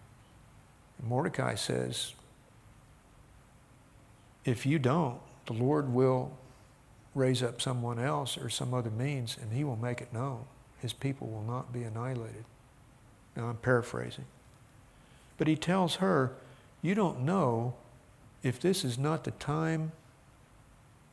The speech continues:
of which you were to be here at this place." So we never know. But if we trust in the Lord and look unto him, the Lord will make the way.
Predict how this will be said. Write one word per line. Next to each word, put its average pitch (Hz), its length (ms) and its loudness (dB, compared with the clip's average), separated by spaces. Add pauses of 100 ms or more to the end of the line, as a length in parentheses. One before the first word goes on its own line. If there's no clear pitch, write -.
of 127 200 -2
which 156 240 -2
you 147 120 4
were 135 220 2 (240)
to 147 100 -4
be 139 220 2
here 143 500 0
at 131 260 -2
this - 340 -4 (1160)
place." - 500 0 (1160)
So - 140 -2
we 156 160 6
never 170 260 2
know. 160 300 0 (1800)
But 131 140 2
if 127 120 2
we 147 100 4
trust 175 380 2
in 156 120 -2
the 135 60 0
Lord 117 440 2 (1000)
and 127 120 0
look 151 200 2
unto 147 200 2
him, 113 460 0 (1500)
the 135 60 -4
Lord 147 280 6
will 143 120 0
make 143 280 0
the 156 80 -4
way. 123 400 0